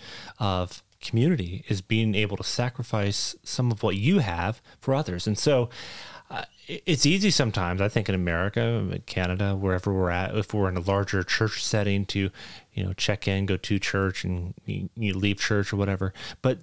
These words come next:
the, the heart of the gospel really comes alive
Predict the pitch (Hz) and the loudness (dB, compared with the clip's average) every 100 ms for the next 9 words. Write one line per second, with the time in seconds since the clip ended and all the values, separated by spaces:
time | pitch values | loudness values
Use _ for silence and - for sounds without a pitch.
0 | - 139 147 156 131 - 190 233 208 110 | -8 -2 -2 0 0 2 2 2 2 2
1 | 98 - 104 98 101 - 110 98 92 156 | 0 0 0 2 2 2 -2 0 0 0
2 | 110 87 101 | 2 0 -2